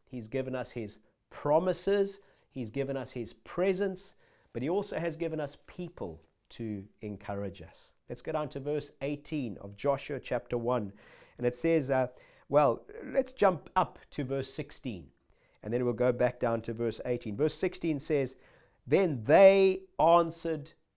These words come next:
Joshua." The people, the people, the people who were following him spoke to him. And then it goes down to verse eighteen. What did they say?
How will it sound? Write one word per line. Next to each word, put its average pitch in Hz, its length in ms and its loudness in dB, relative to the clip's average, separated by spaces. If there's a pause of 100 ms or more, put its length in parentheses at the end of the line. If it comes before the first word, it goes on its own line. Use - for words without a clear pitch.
(140)
Joshua." 117 580 -4 (600)
The 147 80 -6
people, 165 500 -6 (280)
the 135 80 -2
people, 143 760 -2 (180)
the 139 80 2
people 220 360 2
who 196 120 4
were 190 100 6
following 196 540 6
him 175 320 -2
spoke - 600 2
to 151 80 -2
him. 104 200 -6
And 98 100 -8
then 143 80 -2
it 143 60 -4
goes 160 220 2
down 160 180 4
to 160 80 -4
verse 151 320 2
eighteen. 156 320 -2
What 147 140 -4
did 160 140 -4
they 156 140 0
say? 170 540 2